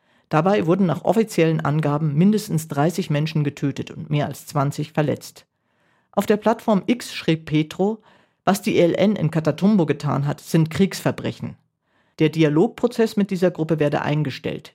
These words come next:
Die E L N habe keinerlei Friedenswillen. Das Militär will nun dreihundert Kräfte in die Region schicken,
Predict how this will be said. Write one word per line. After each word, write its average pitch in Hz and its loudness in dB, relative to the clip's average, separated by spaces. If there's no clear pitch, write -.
Die 156 0
E 123 4
L 143 -2
N 196 0
habe 139 -4
keinerlei 156 2
Friedenswillen. 131 -6
Das 170 -2
Militär 202 2
will 247 -2
nun 220 0
dreihundert 180 0
Kräfte - -2
in 135 -4
die 131 -4
Region 131 -6
schicken, - -8